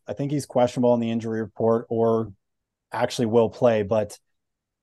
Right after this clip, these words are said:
uh, if they kind of manage his reps or sit him at all, maybe Dotson gets get some run here and can burst a big one, 'cause Joshua Kelly has not looked good in a starting role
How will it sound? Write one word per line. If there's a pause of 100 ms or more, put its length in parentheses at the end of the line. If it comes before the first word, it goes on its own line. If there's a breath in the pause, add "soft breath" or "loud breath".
(140)
uh,
if
they
kind
of
manage
his
reps
or
sit
him
at
all, (100)
maybe
Dotson
gets (200)
get
some
run
here
and (420)
can
burst
a
big
one,
'cause
Joshua
Kelly (200)
has
not
looked
good
in
a
starting
role